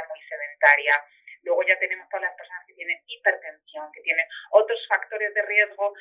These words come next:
cardiovascular, eso también evidentemente tiene que vigilarse, ¿no?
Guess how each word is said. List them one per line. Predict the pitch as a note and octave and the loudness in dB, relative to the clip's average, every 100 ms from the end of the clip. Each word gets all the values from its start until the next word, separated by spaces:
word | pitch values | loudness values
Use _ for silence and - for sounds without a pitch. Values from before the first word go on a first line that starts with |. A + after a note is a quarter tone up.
| - | -4
cardiovascular, | - G3 F3 D#3 - _ - G3 - | 2 2 2 -6 -8 _ 2 4 2
eso | - - | -14 -18
también | - F#3+ G#3 | -16 -6 -6
evidentemente | F#3+ F3 F3 F3 E3+ | -6 -10 -12 -14 -16
tiene | - - | -18 -20
que | - | -20
vigilarse, | - - - - - - | -20 -16 -6 -6 -6 -8
¿no? | - | 0